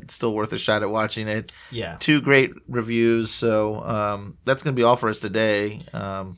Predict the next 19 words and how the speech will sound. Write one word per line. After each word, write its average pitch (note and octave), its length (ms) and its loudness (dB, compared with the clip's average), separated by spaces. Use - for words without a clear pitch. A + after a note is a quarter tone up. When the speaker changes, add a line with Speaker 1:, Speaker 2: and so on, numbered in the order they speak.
Speaker 2:
Yeah, E3+ 140 0
for F3+ 140 -4
sure. G#3 180 2
Like C#3+ 140 0
I - 20 -6
said, D3 220 0
if C3 100 -10
you D3+ 80 4
guys D3 180 6
any, D3+ 180 6
have C3+ 180 2
any D3+ 100 2
comments E3 720 2
or B2+ 320 0
any A#2+ 160 2
questions, C#3+ 800 4
or B2 140 6
you A#2+ 100 0
wanna A2 340 2